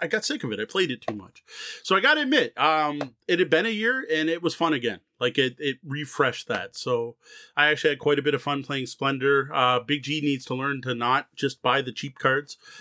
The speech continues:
And I actually ended up winning. So it's not often I beat Deanna and her mom. Her mom's almost as much a shark as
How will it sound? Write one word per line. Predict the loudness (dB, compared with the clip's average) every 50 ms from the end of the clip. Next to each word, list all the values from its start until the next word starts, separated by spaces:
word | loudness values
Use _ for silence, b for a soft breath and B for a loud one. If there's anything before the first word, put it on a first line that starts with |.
| B B
And | 0 2 2 2 2 2
I | 2 4 4
actually | 4 2 2 4 2 2
ended | 2 4 2 2
up | 2 4
winning. | 2 4 4 2 0 0 -4
So | -6 0 0 0 0 0 -4 -6 -6
it's | -6 -2 0
not | 0 2 2
often | 2 2 2 0 0 0
I | 0 0
beat | 0 -2 -4 -4 -2
Deanna | 0 0 0 0 0 -2 -2 -2
and | -2 -4 -2
her | -2 -2
mom. | 0 0 0 0 0 -2 -4
Her | -4 -4
mom's | -2 0 0 -2 -2 -2 -4
almost | -4 -4 -2 -2 -2 0 0 0 -2 -4 -8
as | -8 -6
much | -8 -8 -8 -12
a |
shark | -6 0 0 0 0 0
as | -6 -8 -8